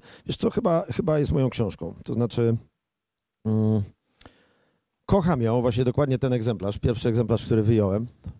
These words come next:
przedwczoraj. Wszystko mi się pomyliło, bo na, dzisiaj miało być ślub i wesele, a ja już miałem noc poślubną z nią.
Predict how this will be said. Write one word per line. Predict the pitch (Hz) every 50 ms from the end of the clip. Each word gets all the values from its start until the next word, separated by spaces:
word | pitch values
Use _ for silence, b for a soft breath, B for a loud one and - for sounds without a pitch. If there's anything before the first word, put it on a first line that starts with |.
| _ _
przedwczoraj. | - - 127 - - - - 101 92 98 110 120 - b b b b b b b b
Wszystko | - 131 123 - 143
mi | 135
się | 113 135
pomyliło, | 113 - 135 131 131 135 131 113 104
bo | 98 101
na, | 104 117 117
dzisiaj | 98 98 110 110 135 131
miało | 123 123 117 113
być | 107 104 95 -
ślub | - - 131 135 131 - -
i | 123 113
wesele, | 101 113 107 - 135 143 135 127 123 120 117
a | 110
ja | 110 107 107
już | 110 104 -
miałem | 117 113 113 117
noc | 127 120 -
poślubną | - 98 - - 98 90 90 95 90
z | 78
nią. | 90 98 110 127